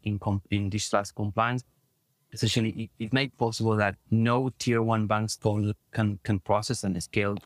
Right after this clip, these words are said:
uh, the, these, these, these proce-, these, these payments, right? So for that, you need a smart system that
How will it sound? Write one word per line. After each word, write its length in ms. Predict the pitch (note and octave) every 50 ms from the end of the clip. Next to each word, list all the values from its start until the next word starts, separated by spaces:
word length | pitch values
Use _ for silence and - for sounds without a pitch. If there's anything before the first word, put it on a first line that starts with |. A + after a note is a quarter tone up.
| _ _ _
uh, 180 | - F#2 F#2 F2 -
the, 100 | - F#2+ - - - - - _ -
these, 240 | G#2 G#2 - - -
these, 200 | - G#2 G2+ - - _ _ _ -
these 180 | - F#2 -
proce-, 360 | - - A2 G2+ G2 - - - F#2+
these, 240 | G2+ G2+ F#2+ - - -
these 140 | G#2 F#2+
payments, 460 | - - - G#2 G2+ G2 F2+ F2 - -
right? 220 | G2 G2 G#2+ A2+ - _ _
So 140 | - - B2+
for 120 | - C#3+
that, 180 | C3+ D3 D#3+ D#3 C3+ A2
you 120 | A#2+ B2+
need 200 | C3 C3 B2+ -
a 120 | - A2+ A2
smart 300 | - - A#2 A#2 A#2+ A2+
system 500 | - - A#2+ A2+ - - C3 C3 C3 B2
that 160 | A2+ A2 -